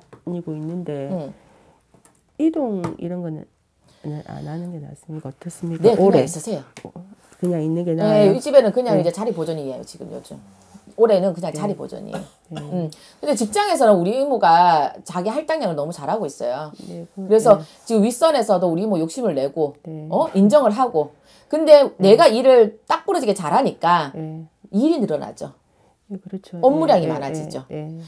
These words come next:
Speaker 2: 같이 해야 될 걸 내 혼자
Speaker 1: 네.
Speaker 2: 하고 있는
Speaker 1: 네.
Speaker 2: 느낌. 응?
Speaker 1: 네.
Speaker 2: 그러니까 또 우리 이모 성격이 또 누구한테 맡기지도 못해.
Speaker 1: 네, 제 일을 <laughs> 제가 해야
Speaker 2: 그러니까
Speaker 1: 되는
Speaker 2: 내,
Speaker 1: 거죠. 네.
Speaker 2: 내가, 내가 나를 힘들게
Speaker 1: 네.
Speaker 2: 만드는 거지.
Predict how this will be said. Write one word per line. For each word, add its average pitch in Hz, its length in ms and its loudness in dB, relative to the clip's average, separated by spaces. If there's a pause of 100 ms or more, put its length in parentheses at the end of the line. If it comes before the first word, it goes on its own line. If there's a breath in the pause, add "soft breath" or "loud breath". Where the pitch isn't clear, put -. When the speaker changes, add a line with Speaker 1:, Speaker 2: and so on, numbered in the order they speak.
(140 loud breath)
Speaker 2:
같이 202 340 -4
해야 381 180 10
될 226 160 2
걸 180 180 4
내 170 80 0
혼자 214 200 2
Speaker 1:
네. 190 60 -4
Speaker 2:
하고 208 220 -4
있는 139 260 -8
Speaker 1:
네. 139 80 -8
Speaker 2:
느낌. 151 320 -10 (280)
응? 349 160 -2 (100)
Speaker 1:
네. 156 320 -14 (160)
Speaker 2:
그러니까 247 240 -2 (180 loud breath)
또 349 100 2
우리 220 220 4
이모 339 140 2
성격이 330 340 -2
또 220 120 0
누구한테 240 300 0
맡기지도 202 420 -6
못해. 214 400 -8 (380)
Speaker 1:
네, 196 220 -12
제 - 100 -10
일을 190 360 -4
<laughs> - 20 -
제가 160 300 -12
해야 180 120 -10 (100)
Speaker 2:
그러니까 277 400 0
Speaker 1:
되는 175 120 -4
Speaker 2:
내, 196 140 4
Speaker 1:
거죠. 226 120 2
네. 175 120 2
Speaker 2:
내가, 302 220 2
내가 208 260 2
나를 208 240 2
힘들게 262 300 -6
Speaker 1:
네. 156 60 -4
Speaker 2:
만드는 135 280 -8
거지. 127 320 -12